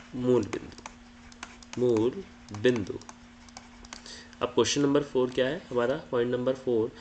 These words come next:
किसी बिंदु या भुज या X निर्देशांक जिसकी X अक्ष से दूरी होती है तथा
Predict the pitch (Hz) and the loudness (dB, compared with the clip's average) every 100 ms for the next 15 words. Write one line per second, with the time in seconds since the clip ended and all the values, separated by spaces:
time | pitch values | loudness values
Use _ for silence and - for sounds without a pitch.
0 | - - 156 202 165 131 123 131 143 151 | -20 -4 -2 0 4 4 6 4 6 6
1 | 139 147 117 - - - 147 139 - - | 6 4 4 -2 -10 2 6 6 4 -4
2 | 170 175 - 139 117 110 113 - 123 95 | -2 -2 -4 2 2 4 2 2 0 -4
3 | - - - - 131 185 - 135 123 170 | -16 -20 -20 -8 2 2 2 0 0 -2
4 | - - - 127 - - - - 160 117 | -12 -16 0 0 2 -2 -2 0 0 2
5 | 113 131 123 123 139 147 156 - - 139 | 2 2 2 0 -4 -4 -6 -16 -6 -4
6 | 135 | 0